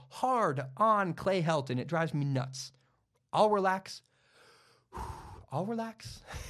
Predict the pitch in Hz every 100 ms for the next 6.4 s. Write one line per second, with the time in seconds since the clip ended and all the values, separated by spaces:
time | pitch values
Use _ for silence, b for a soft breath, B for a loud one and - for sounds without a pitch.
0 | B 135 B B B - 143 214 214 190
1 | 185 190 - - _ _ _ _ _ _
2 | _ _ _ _ _ - 254 220 208 196
3 | 175 175 170 160 135 143 156 139 123 110
4 | - _ - 180 135 127 143 131 135 143
5 | 151 - - b b b - 156 131 117
6 | - 117 131 -